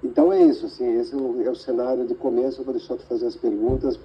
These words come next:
depois eu vou tentando li-, li-, ligar os pontos. Mas há quarenta, então, há quarenta e dois anos atrás,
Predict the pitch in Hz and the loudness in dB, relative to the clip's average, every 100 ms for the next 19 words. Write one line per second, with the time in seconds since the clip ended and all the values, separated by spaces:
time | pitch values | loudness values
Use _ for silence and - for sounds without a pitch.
0 | - - - 120 117 127 120 - - 120 | -6 -6 0 2 2 0 -2 -4 -2 0
1 | 113 113 110 - - 107 110 113 117 117 | 4 2 2 0 2 4 4 4 4 2
2 | 120 - 113 101 - - - - 117 - | 0 -2 -2 -2 -4 -6 -2 0 -2 -10
3 | - - - - - - - - 127 127 | -20 -20 -20 -20 -20 -8 -6 4 6 6
4 | 143 - 127 - 131 120 113 123 123 123 | 4 2 2 6 6 6 2 2 2 0
5 | 117 123 117 113 117 117 131 - - 160 | 2 2 2 0 -2 0 -2 -2 -2 -4
6 | - | -6